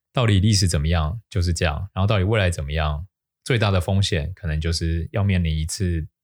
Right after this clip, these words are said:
稍短的这个经济风暴。那我觉得这一次的很大的风险其实是来自于，因为零八年的时候，那时候政府印钞，那现在变成二零二零年政府印钞，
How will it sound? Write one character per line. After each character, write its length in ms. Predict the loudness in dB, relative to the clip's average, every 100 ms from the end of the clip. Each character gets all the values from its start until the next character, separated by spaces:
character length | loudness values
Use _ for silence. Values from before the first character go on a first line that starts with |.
| _ _
稍 420 | -6 -2 0 0
短 280 | -2 -6 -4
的 400 | -6 -8 -10 -18 _
这 140 | -12 -6
个 180 | -6 -4
经 160 | -4
济 200 | -2 -4
风 260 | -4 -4 -4
暴。 300 | -4 -6 -12 _ _ _ _
那 80 | 0
我 100 | 2
觉 120 | 2
得 80 | 2
这 140 | 2
一 100 | 0
次 320 | 0 0 0
的 560 | 2 2 2 2 0 -4
很 140 | -6 -2
大 140 | 0
的 100 | 0
风 220 | 0 -2
险 280 | 0 -2 -6 -14 _ _ _
其 160 | -8 -2
实 100 | 0
是 140 | 2
来 160 | 2 0
自 160 | 0
于， 140 | 0 0
因 200 | 2 2
为 260 | 2 0 0
零 180 | 0
八 200 | 2 2
年 160 | 2 2
的 100 | 2
时 160 | 2 0
候， 380 | 0 0 -4 -12 _ _ -4
那 60 |
时 80 | 0
候 60 | 2
政 180 | 0 -2
府 160 | -2
印 160 | -4 -4
钞， 400 | -6 -8 -10 -12 _ _ _ _
那 140 | -2
现 180 | 0 2
在 140 | 2
变 180 | 2 0
成 380 | 0 0 0 -4 _
二 100 | -2
零 160 | 0 0
二 80 |
零 140 | 2 2
年 180 | 2 0
政 180 | 0 -2
府 160 | -4
印 160 | -4 -4
钞， 340 | -4 -8 -10